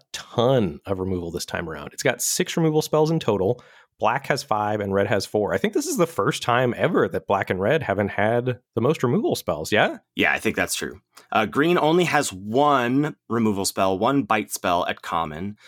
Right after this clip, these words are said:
Speaker 2: and blue has two sort of char-, well, it has, actually has Charmed Sleep, but two sort of, like, you know,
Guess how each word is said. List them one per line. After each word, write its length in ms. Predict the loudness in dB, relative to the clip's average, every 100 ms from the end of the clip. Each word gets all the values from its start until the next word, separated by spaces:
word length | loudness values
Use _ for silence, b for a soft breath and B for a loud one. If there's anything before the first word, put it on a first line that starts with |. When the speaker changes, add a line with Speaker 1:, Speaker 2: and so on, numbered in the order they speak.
| B
Speaker 2:
and 340 | -2 0 0 -2
blue 360 | 0 2 2
has 600 | 0 0 2 2 0 -2 -10 B _
two 580 | 0 4 4 4 0 -2
sort 220 | -2 -4
of 80 | -2
char-, 160 | -2 -2
well, 180 | 0 -2
it 60 | 0
has, 180 | -2 0 -4
actually 220 | -4 0
has 200 | 0 0
Charmed 400 | -4 0 0 -2
Sleep, 400 | -4 -4 -6 -10 B B -4
but 160 | -2
two 220 | 2 2
sort 180 | 4 2
of, 100 | 2
like, 200 | 0 0
you 60 | -2
know, 140 | -4